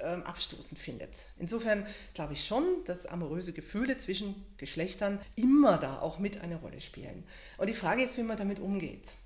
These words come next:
Äh, da haben, je nach Konstellation dann auch, äh, ob man verheiratet ist oder nicht, ob man, also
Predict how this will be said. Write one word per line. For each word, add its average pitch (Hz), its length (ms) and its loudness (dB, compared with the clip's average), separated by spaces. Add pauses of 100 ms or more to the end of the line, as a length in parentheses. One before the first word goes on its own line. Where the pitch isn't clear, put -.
(200)
Äh, 165 320 0 (840)
da 190 360 4
haben, 214 440 4
je 208 200 2
nach 233 160 4
Konstellation 226 840 6
dann 202 220 6
auch, 123 440 -6 (140)
äh, 175 260 2 (340)
ob - 180 -4
man 165 80 0
verheiratet 190 580 4
ist 180 140 -2
oder 202 180 2
nicht, 226 440 2
ob - 100 -2
man, 170 180 -2
also - 200 -6